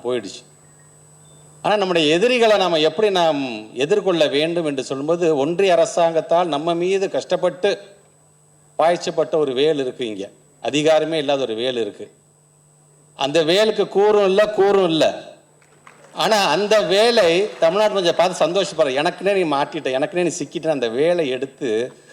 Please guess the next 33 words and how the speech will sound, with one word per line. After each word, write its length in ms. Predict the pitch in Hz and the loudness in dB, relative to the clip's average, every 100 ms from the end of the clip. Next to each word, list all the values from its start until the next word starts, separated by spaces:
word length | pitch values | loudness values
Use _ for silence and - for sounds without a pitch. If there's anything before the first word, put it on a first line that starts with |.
| - | -20
சுப்ரீம் 560 | - 180 170 208 208 175 | -8 -8 -2 -2 0 0
கோர்ட்டுங்கிற 480 | 185 185 175 151 | 0 0 0 2
பலத்தால் 480 | 135 143 165 170 165 | 2 2 2 2 2
இன்றைக்கு 540 | 175 160 147 135 135 123 | 0 -2 -4 -2 -2 -2
ஒன்றிய 340 | 143 160 180 | -2 0 2
அரசை 260 | 160 - 127 | 2 0 0
ஓட 340 | 139 170 165 | 2 4 4
ஓட 360 | 165 165 156 139 | 4 2 2 0
விரட்டக்கூடியவராக 680 | 139 151 139 131 127 131 | 0 -2 0 2 4 2
இருக்கிறார் 400 | 147 131 131 147 | 0 -4 -2 0
என்று 140 | 143 135 | 0 -4
சொல்லும் 220 | 147 147 | -4 -2
பொழுது, 260 | 175 233 220 - - | 0 0 -2 -10 -8
அந்த 200 | - 139 | -2 -2
திருக்குறள் 500 | 139 208 240 240 226 | 0 2 2 2 2
எப்படி 320 | 185 170 220 180 | 2 2 0 0
பொருந்திருக்கிறது 760 | 175 208 220 208 202 180 196 | 0 2 2 2 0 2 0
என்பதை 320 | 151 147 156 | 0 0 0
நீங்கள் 240 | 160 135 107 | 0 -4 -2
பார்க்க 340 | 127 135 131 | -2 -2 -4
வேண்டும். 320 | 110 98 92 - _ _ _ _ _ _ _ _ _ _ _ _ _ _ _ _ _ | -4 -8 -14 -20 _ _ _ _ _ _ _ _ _ _ _ _ _ _ _ _ _
When 140 | - 170 | -2 0
a 80 | - | 2
clown 300 | 185 226 240 | 2 2 2
moves 420 | 208 226 220 - | 2 2 0 -2
into 280 | 214 196 196 | 0 2 2
a 100 | 180 | 4
palace, 320 | 170 185 190 | 2 4 2
he 100 | 196 | 2
doesn't 300 | 190 185 214 | 2 0 0
become 260 | 202 226 | 0 2
the 140 | 208 208 | 0 -2
king. 460 | 233 208 113 95 | -4 -2 -4 -10